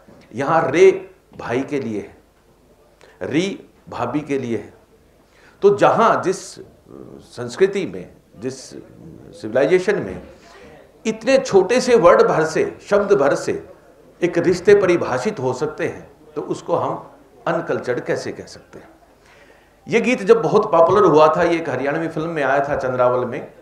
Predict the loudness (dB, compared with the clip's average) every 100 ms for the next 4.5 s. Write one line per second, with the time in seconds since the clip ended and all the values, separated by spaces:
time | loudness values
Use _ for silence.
0 | _ 0 0 0 -4 -2 0 2 2 4
1 | 6 6 4 -4 -16 _ 0 2 2 0
2 | -2 -4 -6 -8 -8 -8 -12 _ _ _
3 | 2 4 2 -2 -2 -2 -4 -2 -2 0
4 | 0 -2 -4 -10 -12